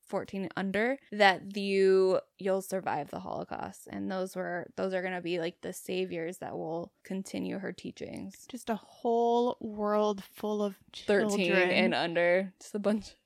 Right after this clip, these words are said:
Speaker 1: yep, bunch
Speaker 2: How
Speaker 1: of
Speaker 2: are
Speaker 1: children.
Speaker 2: they? That would be some interesting politics.
Speaker 1: It would be, like,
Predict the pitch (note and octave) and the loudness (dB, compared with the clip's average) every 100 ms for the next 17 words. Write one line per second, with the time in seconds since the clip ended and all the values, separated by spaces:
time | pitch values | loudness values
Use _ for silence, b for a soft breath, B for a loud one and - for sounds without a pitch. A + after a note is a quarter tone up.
0 | _ - A3 B3 - A#3+ G4+ G4+ G#4 G#4+ | _ -10 -8 -8 -4 0 6 8 8 10
1 | G4+ G#3 - - _ B3 A3 A3 A3+ G3 | 8 8 0 -14 _ -2 2 0 -2 -6
2 | G3+ F#3+ F#3 F3 F3 F3+ E3+ D3+ F3+ - | -6 -6 -6 -6 -6 -6 -6 -6 -6 -8
3 | - F3+ - - - - - - A#3 A#3 | -8 -4 -4 -4 -6 -10 -12 -12 -10 -6
4 | C#4 D#4 C4 | -4 -2 -2